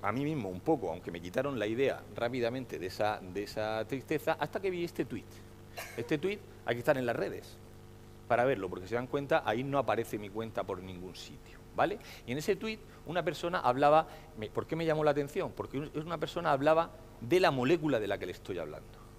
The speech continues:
La misma por la que nos han dado el millón de euros, la misma que salía en los posts de Los Señores de los Anillos, la misma que utilizo como herramienta para difundir nuestra propia investigación. A raíz de ese tuit,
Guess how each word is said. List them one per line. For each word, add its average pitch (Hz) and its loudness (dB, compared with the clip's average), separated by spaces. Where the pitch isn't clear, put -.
La 95 2
misma 107 -4
por 87 -8
la 85 -4
que 90 -8
nos 107 -4
han 101 -8
dado 104 -2
el 90 -4
millón 110 -6
de 160 0
euros, 156 -2
la 95 2
misma 113 -4
que - -8
salía 101 -2
en 95 -8
los 85 -2
posts 107 0
de 78 -6
Los 78 -8
Señores 113 -6
de 139 -2
los 143 -2
Anillos, 143 -2
la 90 -2
misma 107 -6
que 107 -6
utilizo 104 -6
como 92 -6
herramienta 101 -6
para 87 -2
difundir 87 -6
nuestra 113 -2
propia 98 -2
investigación. - -10
A 110 4
raíz 117 2
de 127 -2
ese - -2
tuit, 226 -4